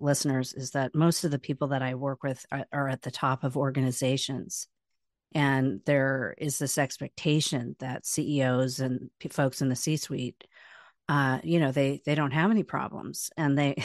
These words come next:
<laughs> they often do and need somebody to confide in. Their, it, lives, especially for C E Os, are particularly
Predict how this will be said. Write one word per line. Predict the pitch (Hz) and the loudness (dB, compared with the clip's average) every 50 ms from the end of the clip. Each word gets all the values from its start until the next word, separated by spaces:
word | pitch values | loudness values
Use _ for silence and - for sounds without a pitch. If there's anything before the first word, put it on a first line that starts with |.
| - 185 | 0 0
<laughs> | 147 - _ | 0 0 _
they | - 151 156 151 | 0 0 0 2
often | - 156 165 156 147 - 170 156 151 147 143 147 143 - _ _ - 170 | 2 2 2 2 0 -2 -4 -2 -2 -2 -2 -4 -6 -12 _ _ -12 -6
do | 135 - 175 208 233 175 120 - - - _ - - - - - _ _ _ - | -2 2 2 2 2 2 -2 -4 -8 -14 _ -20 -20 -20 -20 -20 _ _ _ -6
and | 175 170 156 156 147 147 147 147 143 - - _ | -4 -2 -2 0 0 0 0 -2 -2 -6 -8 _
need | 160 147 160 165 165 156 | -2 0 2 2 2 0
somebody | - - 156 147 151 143 135 135 135 143 | -2 -4 -4 -2 -2 -2 -2 -2 -4 -6
to | - - 131 | -6 -10 -10
confide | - - 156 131 123 - - 165 165 180 180 156 | -8 -6 -4 -4 -2 0 2 4 4 6 6 4
in. | 143 135 127 127 131 131 - _ _ _ _ _ _ _ _ _ _ _ | 4 2 2 0 -2 -2 -6 _ _ _ _ _ _ _ _ _ _ _
Their, | 160 165 160 156 151 147 147 147 - - _ _ | 0 4 4 6 6 6 4 4 0 -4 _ _
it, | 175 165 160 | -4 -2 0
lives, | 151 156 156 160 165 165 151 - - - - _ _ _ | 0 2 4 4 4 4 2 -2 -6 -8 -12 _ _ _
especially | - - - - - 165 156 - - 170 151 143 139 - - | -8 -8 -6 -2 0 0 0 0 -2 -2 -2 -2 -2 -4 -8
for | - - 147 | -10 -10 -8
C | - - - 151 - - 139 139 | -8 -6 -8 -6 -6 -4 0 2
E | 143 | 4
Os, | 139 135 135 139 - - - - | 4 4 2 0 -4 -8 -6 -6
are | 147 143 | -6 -6
particularly | - - - 170 - - 185 175 - - 208 190 180 175 160 151 147 147 143 143 143 | -6 -6 -6 -6 0 0 0 0 2 2 4 4 6 4 4 4 4 2 2 0 -2